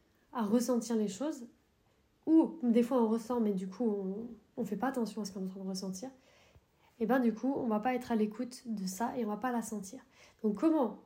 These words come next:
est-ce qu'on veut qu'un cheval respecte notre bulle si déjà on la sent pas nous-mêmes ? Donc pourquoi est-ce qu'on veut qu'un cheval respecte notre bulle ?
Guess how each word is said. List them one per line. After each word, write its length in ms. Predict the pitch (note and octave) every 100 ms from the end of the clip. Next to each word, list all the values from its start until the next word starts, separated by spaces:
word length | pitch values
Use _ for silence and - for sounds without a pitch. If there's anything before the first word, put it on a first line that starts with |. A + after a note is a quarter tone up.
| -
est-ce 160 | A3
qu'on 140 | - B3
veut 140 | B3
qu'un 160 | A3 F#3
cheval 500 | - B3+ A#3+ G3+ F#3 - _ _ _ _ _ _ _ _ -
respecte 680 | G3 A#3+ - B3 A#3+ - -
notre 120 | F#3+
bulle 240 | F3+ D4+ F4 - _ _ _ _ _ - _
si 240 | - D#4+ A#3+
déjà 300 | B3 C#4+ D4
on 40 |
la 140 | B3
sent 220 | - A3+ -
pas 140 | - - _ _ _ _ _ _ _ _ _ _ _ _ _ _ _ _ _ -
nous-mêmes ? 380 | A#3+ A#3+ G#3+ A3 - _ _ _ _ _ _ _ _ _ _ _ _ _ _ _ _ _ _ _ _ _ _ _ _ A#3+
Donc 160 | A3
pourquoi 380 | D#4+ D#4+ E4+ D#4
est-ce 120 | C4
qu'on 120 | A#3
veut 140 | A3 B3+
qu'un 140 | G#3+
cheval 200 | F#3 A#3
respecte 360 | G#3+ G3+ G#3 F#3
notre 160 | F3+
bulle ? 280 | F3+ C#4 F4